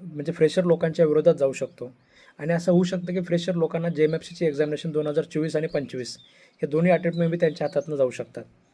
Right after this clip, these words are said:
मग अशा वेळेस मी तुम्हाला सांगितलं होतं की प्रॅक्टिसचा क्रायटेरिया जरी कंपल्सरी झाला,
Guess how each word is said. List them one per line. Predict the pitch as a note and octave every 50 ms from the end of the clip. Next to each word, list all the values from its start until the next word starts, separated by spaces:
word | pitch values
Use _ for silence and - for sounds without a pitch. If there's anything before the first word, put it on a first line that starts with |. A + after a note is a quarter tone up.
| _ _ _ _ - _ _ -
मग | E3+ E3
अशा | E3 D#3 D3 - F3+
वेळेस | F3+ F#3+ F3+ F#3
मी | F#3
तुम्हाला | F3 F3+ F3+ F#3
सांगितलं | F3+ F3+ F3 E3+ E3+ E3+ F#3
होतं | F3 F3+ F3
की | F3
प्रॅक्टिसचा | E3+ E3+ D#3+ E3+ - F3+ E3+ - F#3+
क्रायटेरिया | F3+ F3+ F3+ E3+ E3 E3+ E3 E3+ E3+
जरी | D#3 D#3 E3 F3+
कंपल्सरी | F3 F#3 E3+ D#3 - E3 D#3+ - D#3+ D#3
झाला, | C3+ B2+ A#2 A2+